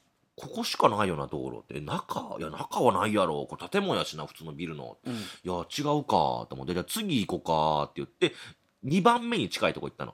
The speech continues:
Speaker 2: うん。
Speaker 1: 二番目に近いとこ行って探すの。
Speaker 2: うん。
Speaker 1: 「ここって書いてるな。あ、ここもちゃんと充電も完璧なとこあるわ」みたいな感じで、ふーっと見てたら、どこにもねえの。
Speaker 2: うん。
Speaker 1: どこもバイクシェアリングの自転車置き場が。
Speaker 2: あるば-、べき場所に。
Speaker 1: そう。
Speaker 2: うん。
Speaker 1: ねえなと思って。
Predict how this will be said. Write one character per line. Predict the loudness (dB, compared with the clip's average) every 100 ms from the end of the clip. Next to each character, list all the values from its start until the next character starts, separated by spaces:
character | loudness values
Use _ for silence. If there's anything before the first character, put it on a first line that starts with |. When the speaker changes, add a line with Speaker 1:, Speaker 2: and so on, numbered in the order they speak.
| -8
Speaker 2:
う | -6
ん。 | -6 -8 _ -2
Speaker 1:
二 | 4
番 | 4 4
目 | 2
に | 0
近 | 2 2
い | 2
と |
こ | -4
行 | -6
っ | _
て | -8 -4
探 | 0 2
す | 0
の。 | -4 -8 _
Speaker 2:
う | -10
ん。 | -10 -6
Speaker 1:
「こ |
こ | -2
っ | 0
て | 0
書 | 0
い | 0
て | 0
る | 0
な。 | 0 4
あ、 | 6 4
こ | 0
こ | -4
も | 0
ち |
ゃ | 0
ん |
と | 0
充 | 0 0
電 | 0 -2
も | -2
完 | -4 -2
璧 | -6
な | -4
と | -4
こ | -2
あ |
る | 0
わ」 | 0 0
み | -4
た | -10
い |
な | -8
感 | -8
じ | -8 -8
で、 | -8 -10 -12
ふ | -6 -6
ー |
っ |
と | -6
見 | -12
て |
た | -12
ら、 | -8 0
ど | 4
こ | 6
に | 8
も | 8
ね | 6
え | 2
の。 | -2 -6
Speaker 2:
う | -6
ん。 | -6 -14 _ _ _ -2
Speaker 1:
ど |
こ | 0
も | 4
バ | 8 6
イ |
ク | 4 2
シ | 6
ェ | 6
ア |
リ | 6
ン | -2 -4
グ | -4
の | -4 -4 -6 -10 _ -8
自 | -2 2
転 | 2
車 | 4 2
置 | 2
き | 2
場 |
が。 | 4
Speaker 2:
あ | 2
る | 0 -6 -14 -8
ば-、 | -6 -8 -14
べ | -10 -10
き | -8 -8
場 | -8
所 | -8
に。 | -4
Speaker 1:
そ | 6 8 8 4
う。 | -4
Speaker 2:
う |
ん。 | 2
Speaker 1:
ね | 4
え | 4
な | 2 0 -4
と | -16
思 | -20
っ | -16
て。 | -16